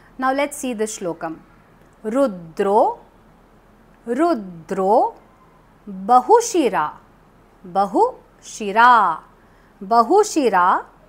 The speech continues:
Now let's break this difficult word। बभ्रुर, पहले वो ले लेते हैं। बभ्रुर, छोटा वाला ब है, उसके बाद भ,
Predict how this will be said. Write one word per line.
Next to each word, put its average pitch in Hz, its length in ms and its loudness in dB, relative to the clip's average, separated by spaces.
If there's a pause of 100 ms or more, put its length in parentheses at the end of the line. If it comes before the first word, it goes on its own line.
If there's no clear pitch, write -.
(480)
Now 277 140 0
let's 294 320 -4
break 226 360 -4
this 214 180 -4
difficult 202 480 -6
word। 151 240 -10 (1040)
बभ्रुर, 214 800 2 (800)
पहले 247 260 0
वो 269 180 2
ले 208 160 0
लेते 170 260 -8
हैं। 247 260 -10 (420)
बभ्रुर, 208 1000 4 (480)
छोटा 247 300 0
वाला 320 240 4
ब 233 140 -4
है, 302 260 0
उसके 262 200 -10
बाद 254 380 -2
भ, 196 280 0